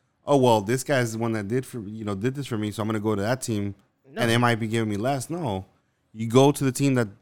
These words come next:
Speaker 1: takes care of you. So I like the fact that he did not end up.
Speaker 2: Oh, I love that.
Speaker 1: And I love the fact that <laughs> even though he trained them and everything else, he still goes up to the, um, the other basketball player. He goes,
Speaker 2: It's like,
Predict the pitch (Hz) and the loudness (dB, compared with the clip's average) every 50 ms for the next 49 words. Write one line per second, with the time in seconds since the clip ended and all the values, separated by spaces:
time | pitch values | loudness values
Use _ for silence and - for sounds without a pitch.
0 | _ - 117 104 - - - 170 202 196 147 107 92 92 92 - _ _ _ _ | _ -6 -6 -6 -4 -6 -4 -2 0 0 0 -2 -2 -6 -8 -10 _ _ _ _
1 | _ _ _ _ _ _ - - 135 127 117 101 123 127 123 127 139 170 196 185 | _ _ _ _ _ _ -4 0 2 2 4 4 4 4 4 4 4 2 2 2
2 | - 135 123 123 - 127 117 110 - 117 104 101 110 101 107 104 104 104 101 101 | 0 0 0 0 0 -2 -2 -2 -2 -4 -4 -4 -4 -4 -4 -2 -2 -2 -2 -2
3 | 104 104 98 98 95 90 - - - 156 156 131 123 123 135 135 123 113 113 101 | -2 -2 -2 -2 -4 -4 -8 -6 -2 2 2 4 4 4 2 2 0 -2 -2 -4
4 | 101 110 - - - 139 151 151 151 147 139 147 170 202 196 170 147 - - - | -6 -8 -8 -2 2 4 6 6 6 6 6 6 6 6 4 2 0 0 2 4
5 | 151 165 170 165 - - 127 120 117 - - - 147 160 135 - 170 175 135 - | 4 4 4 2 2 4 4 6 6 4 2 0 2 2 4 4 4 4 6 6
6 | 151 151 143 120 127 123 113 - - - 143 151 151 143 135 135 131 127 123 - | 6 6 6 4 2 0 -2 -2 0 2 4 4 6 6 4 4 2 0 -2 -6
7 | - _ _ _ _ - 117 123 127 127 139 135 139 135 131 117 127 123 - - | -14 _ _ _ _ -2 2 2 2 4 2 2 2 2 2 2 0 -2 -2 -2
8 | 147 139 135 135 131 123 135 127 131 - 120 110 107 110 90 87 110 110 107 104 | -2 2 2 2 2 2 2 0 0 -2 -4 -2 0 -2 0 2 4 4 6 6
9 | 101 95 92 92 92 90 62 64 92 104 107 113 123 113 113 110 104 107 107 98 | 6 4 2 0 -2 -6 -8 -8 -4 -2 0 0 2 2 2 2 2 0 -2 -2
10 | - 110 107 104 101 101 104 135 143 139 143 120 90 - | 0 0 0 0 0 0 0 2 2 2 2 0 -4 -14